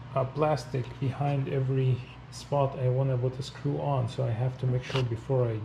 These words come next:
drill, I have at least three of these, um, six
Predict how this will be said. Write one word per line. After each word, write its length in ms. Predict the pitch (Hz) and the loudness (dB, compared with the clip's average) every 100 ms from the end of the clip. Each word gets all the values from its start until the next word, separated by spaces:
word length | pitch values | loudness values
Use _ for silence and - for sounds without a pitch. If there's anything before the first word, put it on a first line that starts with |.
| - | 2
drill, 400 | 170 156 131 127 - - - - - | 4 6 4 2 -4 -14 -16 -10 -4
I 80 | |
have 380 | 123 107 131 127 - - | -2 0 2 0 -4 -2
at 200 | 127 - | -2 0
least 320 | 143 139 127 | -2 0 -2
three 440 | - - - 156 151 | -10 -12 -4 -2 0
of 180 | 135 123 | 0 0
these, 340 | 135 131 127 - - - - - - - | 0 0 -2 -8 -18 -18 -18 -16 -14 -4
um, 480 | 123 113 113 113 113 - - - | -2 -2 -2 -4 -4 -8 -16 -16
six 580 | - - 143 - - - | -8 -6 -6 -6 -12 -14